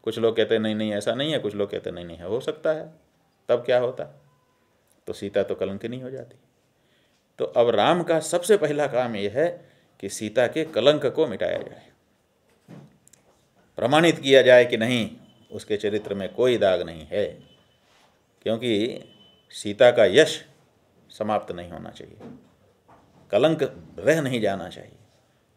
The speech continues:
तो इसलिए उन्होंने उसको भेज दिया। वहाँ जा कर के वो वाल्मीकि जी के यहाँ रहीं।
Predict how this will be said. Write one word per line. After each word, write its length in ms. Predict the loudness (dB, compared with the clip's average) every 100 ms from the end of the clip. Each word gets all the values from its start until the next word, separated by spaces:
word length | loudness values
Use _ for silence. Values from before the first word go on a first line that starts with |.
| -14
तो 60 |
इसलिए 440 | -6 -4 0 4 4
उन्होंने 380 | 4 0 -2
उसको 680 | -2 -6 -4 0 0 -2 -8 -6
भेज 200 | -4 -4
दिया। 460 | 0 4 4 2 -14 _ _ _ _ _
वहाँ 220 | -6 0 4
जा 160 | 4
कर 180 | 4 0
के 460 | 2 2 0 -4 -20 _ _ -20 _ _ _ _ -10
वो 80 | -2
वाल्मीकि 560 | 2 2 0 -4 -6 -6
जी 140 | -6
के 100 | -4
यहाँ 200 | -4 -2
रहीं। 420 | -2 -4 -6 -10